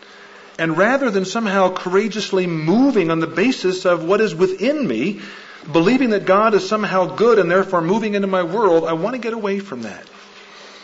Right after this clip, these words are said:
Some of you at the basic seminar have heard me tell the story when I was, um, I think, in eighth grade.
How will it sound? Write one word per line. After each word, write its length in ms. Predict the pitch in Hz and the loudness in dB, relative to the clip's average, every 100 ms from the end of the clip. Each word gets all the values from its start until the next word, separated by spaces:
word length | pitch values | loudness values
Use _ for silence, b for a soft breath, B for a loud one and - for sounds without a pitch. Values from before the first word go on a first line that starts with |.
| - - - - - - - - - - - - - - - - - - - - B B B - B B B B - - | -20 -20 -20 -20 -20 -20 -20 -20 -20 -20 -20 -20 -20 -20 -20 -20 -20 -20 -20 -20 B B B -20 B B B B -20 -10
Some 160 | - 165 | -4 -2
of 80 | |
you 60 | 160 | 0
at 60 | 160 | 2
the 60 | |
basic 260 | 151 - 139 | 0 0 -4
seminar 260 | 165 151 135 | -4 0 0
have 80 | 147 | -2
heard 120 | 151 | -6
me 80 | 143 | -2
tell 160 | 147 | 0
the 80 | 135 | -2
story 400 | - 165 135 135 | -2 2 2 2
when 120 | 135 | 0
I 120 | 135 | 0
was, 240 | 139 127 123 | 0 0 4
um, 260 | 123 123 | 4 2
I 1120 | 123 - - - - - - - - - - 131 | -6 -14 -20 -20 -20 -20 -20 -20 -20 -20 -14 -8
think, 120 | 135 | -2
in 80 | 135 | -2
eighth 180 | 135 - | -2 0
grade. 400 | 135 139 143 | 2 2 -2